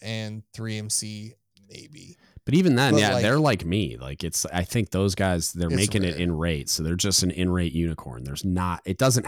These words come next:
Speaker 2: I don't think it
Speaker 1: Oh, yeah.
Speaker 2: happens commonly in any rates. Like, the only one I've seen it
Speaker 1: No,
Speaker 2: more
Speaker 1: no.
Speaker 2: than,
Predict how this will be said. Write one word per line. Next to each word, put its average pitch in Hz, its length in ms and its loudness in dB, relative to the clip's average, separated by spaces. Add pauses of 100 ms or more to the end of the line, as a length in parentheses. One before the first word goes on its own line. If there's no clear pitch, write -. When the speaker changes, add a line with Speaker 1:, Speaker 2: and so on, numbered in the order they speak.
(120)
Speaker 2:
I 127 60 6
don't 147 160 4
think 120 160 2
it 110 60 4
Speaker 1:
Oh, - 20 6
yeah. 104 80 6
Speaker 2:
happens 104 320 2
commonly 92 580 0
in 71 120 -8 (180)
any 92 300 2
rates. - 500 -8
Like, 76 200 -6
the 87 160 -4
only 131 340 6
one 104 180 4
I've 90 160 0
seen 104 300 4
it 98 80 0
Speaker 1:
No, 131 100 0
Speaker 2:
more 101 80 2
Speaker 1:
no. 101 60 2
Speaker 2:
than, 76 340 -2